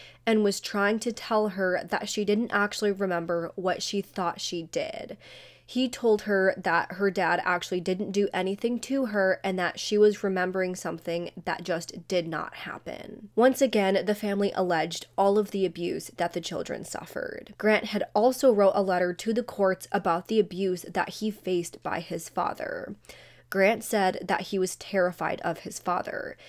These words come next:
His father restricted his food, restricted when he could use the bathroom. He humiliated him,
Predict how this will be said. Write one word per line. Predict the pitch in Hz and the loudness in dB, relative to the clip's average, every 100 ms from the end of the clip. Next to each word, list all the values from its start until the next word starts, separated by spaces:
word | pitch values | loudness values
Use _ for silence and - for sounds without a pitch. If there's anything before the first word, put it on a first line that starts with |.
| - - | -20 -6
His | - 202 | 0 0
father | - 180 180 185 | 2 2 4 2
restricted | 185 180 - 185 185 180 | 0 -2 -2 0 -2 -2
his | 175 170 | -4 -6
food, | - 226 175 - - - | 4 4 4 0 -12 -6
restricted | 185 - 208 202 202 | -4 0 -2 2 0
when | 185 185 | 2 0
he | 214 | -2
could | 214 208 | -2 -2
use | 185 208 | 0 -4
the | 208 - | -4 -10
bathroom. | - 175 220 240 - - - 214 | -6 -2 -2 -2 -6 -6 -6 -4
He | - 233 | 0 0
humiliated | - 220 202 208 254 214 170 - | 2 2 4 4 4 4 0 -4
him, | 170 170 175 | -6 -6 -4